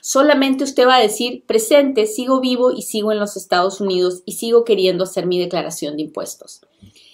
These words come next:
Para hacer esa renovación, igualito tiene que hacer la forma W siete, ¿ok? Así que, por favor, póngase en ese trámite ahorita que estamos en septiembre,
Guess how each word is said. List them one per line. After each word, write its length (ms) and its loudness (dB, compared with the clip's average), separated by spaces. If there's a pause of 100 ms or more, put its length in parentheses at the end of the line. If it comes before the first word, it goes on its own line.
(300)
Para 220 6
hacer 340 2
esa 180 0
renovación, 760 0
igualito 680 0
tiene 280 -2
que 80 -4
hacer 320 -2
la 100 -2
forma 400 -4
W 460 -4
siete, 520 -2 (460)
¿ok? 200 -4 (1160)
Así 340 -4
que, 380 2 (260)
por 240 6
favor, 540 4 (280)
póngase 480 6
en 100 2
ese 200 -2
trámite 640 0
ahorita 540 2
que 60 -10
estamos 420 -4
en 80 -4
septiembre, 800 0